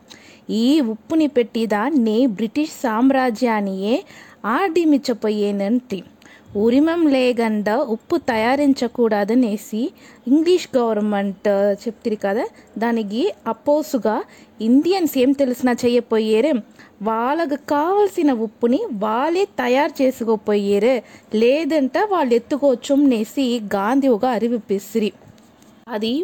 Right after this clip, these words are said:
ఊరిగా ఒక அறிவிப்புగా மட்டும் காந்திஜி இயலேது.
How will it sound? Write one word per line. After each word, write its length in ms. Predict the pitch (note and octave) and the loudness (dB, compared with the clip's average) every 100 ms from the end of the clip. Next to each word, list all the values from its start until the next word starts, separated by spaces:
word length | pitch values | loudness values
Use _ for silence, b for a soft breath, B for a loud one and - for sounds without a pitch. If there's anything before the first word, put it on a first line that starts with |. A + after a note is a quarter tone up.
| E4+ | -4
ఊరిగా 360 | A#3 D#4+ F4+ | -2 0 2
ఒక 140 | F4+ A#3+ | 2 0
அறிவிப்புగా 680 | G#3+ A#3+ C#4 F4 E4 D4 | 0 0 0 -2 0 0
மட்டும் 400 | C4 A3 G#3+ D4 D4+ | 0 -4 -2 2 2
காந்திஜி 500 | A3 A3+ C4 A3 B3 G#3+ | 2 0 0 0 0 0
இயலேது. 560 | G3 A3+ A3 G3 F#3 | 0 2 4 2 2